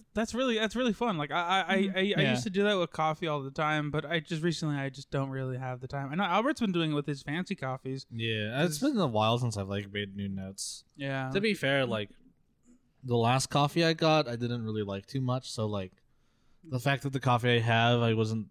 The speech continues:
Speaker 4: like, it was okay. It was
Speaker 1: Yeah.
Speaker 4: fine, but I, like, I didn't
Speaker 3: Mm.
Speaker 4: like it as much as the other stuff.
Speaker 1: Yeah.
Speaker 4: So that kind of, like,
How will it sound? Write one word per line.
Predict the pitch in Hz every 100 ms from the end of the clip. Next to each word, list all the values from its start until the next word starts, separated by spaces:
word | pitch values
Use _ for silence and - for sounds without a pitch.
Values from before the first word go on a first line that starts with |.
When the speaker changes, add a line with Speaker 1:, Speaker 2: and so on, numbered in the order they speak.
| 110
Speaker 4:
like, | 107 - _ _ _ _ -
it |
was | 214 202
okay. | 160 123 110 87
It |
was | 117
Speaker 1:
Yeah. | 208 156
Speaker 4:
fine, | 107 92
but | 101
I, | 110
like, | 113 117
I |
didn't | 139
Speaker 3:
Mm. | 127
Speaker 4:
like | 123
it | 117
as | 107
much | 110 107
as |
the | 101
other | 98 117
stuff. | - 92 85 -
Speaker 1:
Yeah. | 175 175 151 139 135
Speaker 4:
So | 135
that | 135
kind | 127 156 147
of, | 131
like, | 117 113 107 - -